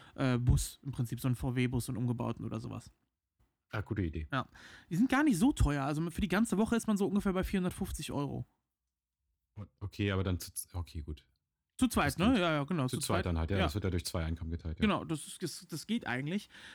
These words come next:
Speaker 1: weil mein Zelt hat jetzt das neunte Festival mitgemacht, das ist auch stehen geblieben dieses Mal.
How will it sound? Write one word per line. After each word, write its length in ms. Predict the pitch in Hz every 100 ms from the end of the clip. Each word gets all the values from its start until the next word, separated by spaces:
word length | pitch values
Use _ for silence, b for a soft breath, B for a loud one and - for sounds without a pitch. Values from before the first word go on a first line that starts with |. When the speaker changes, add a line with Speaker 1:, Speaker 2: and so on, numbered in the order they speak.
| B
Speaker 1:
weil 260 | 170 175 170
mein 220 | 180 202
Zelt 240 | - 220
hat 140 | 196 196
jetzt 120 | 185
das 120 | 165
neunte 320 | 180 208 202
Festival 420 | - 220 - 208
mitgemacht, 500 | 220 220 208 214 202
das 180 | 180 -
ist 120 | 180 -
auch 140 | 160
stehen 260 | - 202 202
geblieben 320 | 185 208 196
dieses 300 | 196 185 190
Mal. 320 | 190 190 180